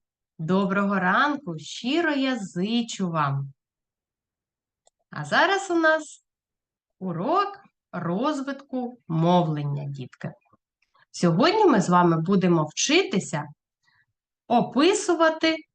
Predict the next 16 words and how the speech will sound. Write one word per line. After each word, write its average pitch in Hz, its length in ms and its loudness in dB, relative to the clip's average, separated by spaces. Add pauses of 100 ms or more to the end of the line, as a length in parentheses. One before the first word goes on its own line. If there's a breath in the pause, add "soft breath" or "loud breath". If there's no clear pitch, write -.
(120)
тварину. 214 920 2 (1700)
Пригадаємо 190 1000 0 (640)
прикметники 339 960 2
для 311 200 2
цього 320 640 -2 (240 loud breath)
різноманітні, 269 1160 -2 (180 loud breath)
бо 190 140 -2
ми 196 140 2
всі 302 380 0
знаємо, 311 680 2
що 185 400 -6 (400 loud breath)
прикметники 302 720 0
прикар-, 320 540 0
прикрашають 247 840 0
наше 170 340 -4
мовлення, 160 640 -4